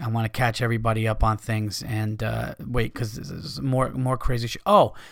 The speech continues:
I forgot one thing. Tom Hanks was actually breaking my balls about the Knicks. It was so cool. During the intermission of the Ranger game, I'm gonna go back a little bit. I'm sitting there, and I'm talking to this kid in a, in a Kings thing, and I'm thinking, "Is that Tom Hanks' son?" And I go, "Who are you here with?" And he goes, "Oh, my dad." His dad was Tom Hanks. I'm talking to this kid,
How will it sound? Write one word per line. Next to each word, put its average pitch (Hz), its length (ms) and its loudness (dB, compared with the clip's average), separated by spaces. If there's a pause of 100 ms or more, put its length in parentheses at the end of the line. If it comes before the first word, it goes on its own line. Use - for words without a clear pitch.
I 139 60 -2
forgot 151 340 4
one 143 160 4
thing. 120 240 -2 (400)
Tom 185 320 6
Hanks 170 400 2
was 135 100 2
actually 143 360 0
breaking 135 440 10
my 123 140 2
balls 117 460 10
about 117 260 4
the - 80 -2
Knicks. 117 480 -4 (680)
It 143 80 2
was 139 160 8
so 156 180 4
cool. 143 220 8
During 156 260 6
the 147 140 2
intermission 143 500 2
of 135 80 0
the 127 80 0
Ranger 135 400 2
game, 120 220 0
I'm 120 60 2
gonna 123 120 2
go 120 80 2
back 127 240 0
a 127 60 2
little 117 180 2
bit. 117 180 4 (320)
I'm 120 120 -2
sitting - 280 2
there, 131 180 2 (140)
and - 80 -2
I'm 131 80 -2
talking 160 340 0
to 147 100 -2
this 131 160 -2
kid 131 400 -2
in 131 160 -2
a, 120 340 -2 (580)
in 127 140 -2
a 117 60 -2
Kings 208 380 0
thing, 123 280 0
and 120 80 -2
I'm 113 140 0
thinking, 202 320 0
"Is 127 80 -2
that 180 120 2
Tom 175 200 0
Hanks' 165 280 -2
son?" 233 200 4
And 135 100 2
I 131 60 -2
go, 131 100 0
"Who 165 120 6
are - 20 2
you 180 100 4
here 202 140 6
with?" 143 120 4
And 135 80 2
he 131 40 0
goes, 131 120 0
"Oh, 147 100 4
my 135 120 2
dad." 139 260 0
His 135 120 -4
dad 160 220 2
was - 100 8
Tom 131 160 0
Hanks. 120 160 -2
I'm 117 40 -10
talking 139 220 0
to 131 60 -2
this 123 80 -6
kid, - 240 -6